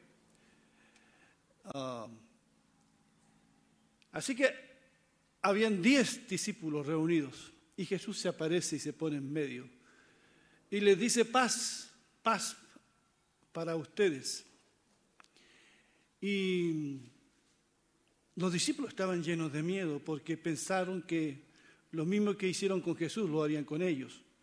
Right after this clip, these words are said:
Pero Jesús se pone en medio de ellos y les da su paz. Y ellos, y ellos se regocijan viendo al Señor. Eh,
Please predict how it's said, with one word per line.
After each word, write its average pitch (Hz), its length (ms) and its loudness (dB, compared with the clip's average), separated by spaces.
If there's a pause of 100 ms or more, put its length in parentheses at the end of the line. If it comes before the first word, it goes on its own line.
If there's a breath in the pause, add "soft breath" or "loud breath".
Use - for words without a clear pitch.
(720 soft breath)
Pero 175 200 -2
Jesús 175 240 -4
se 214 100 0
pone 233 400 2
en 196 100 0
medio 208 220 0
de 190 140 2
ellos 208 180 4
y 185 80 0
les 160 180 0
da 156 120 -4
su 143 160 -10
paz. - 340 -12
Y 180 160 -4
ellos, 196 380 0
y 185 180 0
ellos 208 220 0
se 180 100 -4
regocijan 151 720 -6
viendo 156 300 -4
al 131 80 -12
Señor. 120 360 -14 (2250 soft breath)
Eh, 139 500 -6